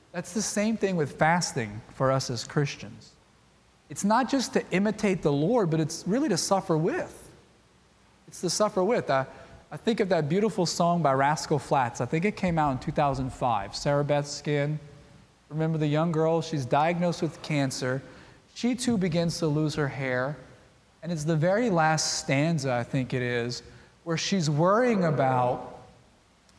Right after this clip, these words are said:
what they're gonna think of her when she goes to the prom with no hair. And the doorbell rings. And she walks down the stairs,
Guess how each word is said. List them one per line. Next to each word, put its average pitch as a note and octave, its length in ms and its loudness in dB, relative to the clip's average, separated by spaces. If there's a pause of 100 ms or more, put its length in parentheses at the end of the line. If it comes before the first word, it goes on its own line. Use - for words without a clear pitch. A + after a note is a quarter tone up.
(120)
what F3+ 240 2
they're A#3 100 4
gonna F#3 220 2
think G3+ 500 0
of C3 120 4
her C3 220 4
when C3 120 2
she C#3 160 -2
goes C#3+ 260 2
to D#3+ 80 2
the C#3 80 2
prom C3+ 440 2
with C3+ 180 -2
no C3+ 160 2
hair. A#2+ 480 0 (1120)
And D3+ 120 -2
the D#3 60 2
doorbell D3+ 460 2
rings. G#2+ 760 -4 (800)
And C3 280 2
she C#3 200 0
walks C#3 380 0
down D#3 240 2
the C#3 80 2
stairs, C3+ 840 0